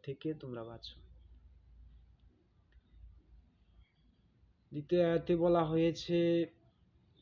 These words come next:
"ওয়ালা তালবিসুল হাক্কা বিল বাতিলি ওয়া তাকতুমুল হাক্কা ওয়া আনতুম তা'লামুন।"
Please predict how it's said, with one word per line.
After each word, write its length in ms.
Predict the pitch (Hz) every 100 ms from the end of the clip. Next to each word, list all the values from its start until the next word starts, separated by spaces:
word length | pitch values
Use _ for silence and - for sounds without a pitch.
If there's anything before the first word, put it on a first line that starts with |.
| _ _ _ _ _ - _ -
"ওয়ালা 280 | 151 160
তালবিসুল 640 | 160 165 156 147 139 147 147
হাক্কা 840 | 127 139 143 - 139 127 113 - -
বিল 240 | 143 139
বাতিলি 600 | 123 135 131 - 127 123
ওয়া 340 | 120 120 123 117
তাকতুমুল 680 | 120 127 - 127 120 117 110
হাক্কা 540 | - 135 - - 110
ওয়া 220 | 107 117
আনতুম 380 | 120 117 113 107 -
তা'লামুন।" 840 | 113 110 107 107 117 127 127 117